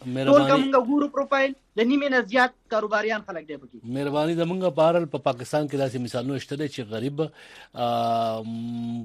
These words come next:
Speaker 1: بېوزله یا، آ، دې نه علاوه، آ، داسې چې څوک د ښکار شوي د بم حادثې په کورنۍ کې خلک منتخب شوي، لکه پیپلز پارټۍ چې، آ، تنګی صاحب منتخب کړی دی، آ، دونه مالدار سړی نه دی. په سند کې کیشو بای منتخب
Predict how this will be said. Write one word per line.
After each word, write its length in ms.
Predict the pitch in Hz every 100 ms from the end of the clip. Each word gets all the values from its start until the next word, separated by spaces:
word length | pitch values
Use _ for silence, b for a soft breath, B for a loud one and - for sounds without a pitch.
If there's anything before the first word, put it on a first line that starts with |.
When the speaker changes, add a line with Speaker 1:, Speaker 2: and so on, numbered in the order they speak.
| 107
Speaker 1:
بېوزله 640 | 120 131 131 135 135 135
یا، 400 | 123 120 120 120
آ، 1040 | 113 85 104 107 113 113 110 107 107 101 85 110 107 104
دې 100 | 131 127
نه 80 | 120
علاوه، 500 | 113 113 117 113 - b b b -
آ، 320 | 113 113 113 101 95 107 98 95 104 117
داسې 240 | 127 127
چې 140 | 117 - -
څوک 140 | 110
د 100 | 110
ښکار 280 | - 120 110
شوي 280 | - 139 135
د 80 |
بم 220 | 123 123 117
حادثې 380 | 113 113 - 113
په 60 |
کورنۍ 380 | 107 117 107 117
کې 240 | 113 120 113
خلک 240 | - 110
منتخب 360 | 104 98 - 101
شوي، 260 | - 156
لکه 240 | 190 170 127
پیپلز 380 | - 120 120
پارټۍ 300 | - 117 127
چې، 260 | 120 123 110 - B B B -
آ، 140 | 113
تنګی 400 | 113 131 127 135
صاحب 200 | - 120
منتخب 360 | 113 110 - 110 -
کړی 180 | 110
دی، 340 | 98 104 101 98
آ، 200 | 110 110 98
دونه 420 | 107 104 107 107
مالدار 340 | 104 101 107
سړی 300 | 104 104 101
نه 100 | 101
دی. 160 | 104 101
په 140 | -
سند 240 | 104 127 110
کې 140 | 110 98
کیشو 320 | 123 113 120
بای 200 | 104 101
منتخب 360 | 101 101 98